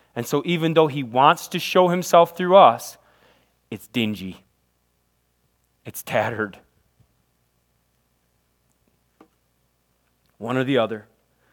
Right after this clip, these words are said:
We have a choice. It's interesting we have a choice because, see, Adam and Eve had a choice too, didn't they?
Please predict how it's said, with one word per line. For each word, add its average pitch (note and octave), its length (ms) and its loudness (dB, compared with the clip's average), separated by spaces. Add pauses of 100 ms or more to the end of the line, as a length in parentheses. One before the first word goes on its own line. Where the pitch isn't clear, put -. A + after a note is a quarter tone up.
(880)
We C3 80 0
have B2 120 4
a B2+ 60 -2
choice. A#2 680 -6 (1900)
It's - 200 -14
interesting G#3 480 -2
we D3+ 140 0
have C3 200 4
a A2+ 40 -6
choice G#2+ 320 -6
because, A#2+ 280 -10
see, B2 280 -8
Adam C3+ 300 2
and A2+ 140 -8
Eve D3+ 220 -8
had A2 160 -4
a G2+ 60 -10
choice - 380 -14
too, A2+ 220 -10
didn't F2+ 240 -14
they? - 220 -20